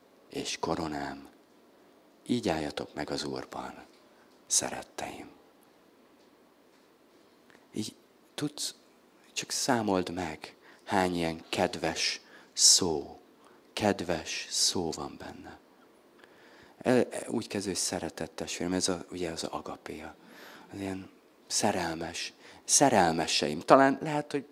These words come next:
Károly így is fordítja egyébként. Szerelmeseim. Í-, így beszél a testvéreihez. Ezért szerelmes testvéreim, akik után úgy vágyódom.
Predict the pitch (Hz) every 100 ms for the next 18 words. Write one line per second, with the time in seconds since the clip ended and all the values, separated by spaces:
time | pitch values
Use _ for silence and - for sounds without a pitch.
0 | - 117 107 101 92 78 80 - 71 67
1 | - 62 - - - - - - - 82
2 | 73 67 67 - - 60 58 58 - -
3 | - - _ _ - - - - - -
4 | 175 - 170 139 127 127 - 98 85 -
5 | 95 - 80 73 69 67 - - - -
6 | - - - - - - - 120 113 92
7 | - 98 90 85 87 82 - - - 95
8 | - - 90 82 73 73 67 67 - -
9 | - - _ _ - - - - - -
10 | - 107 - 127 120 - 104 104 98 95
11 | - - - 92 85 - 71 73 - 69
12 | -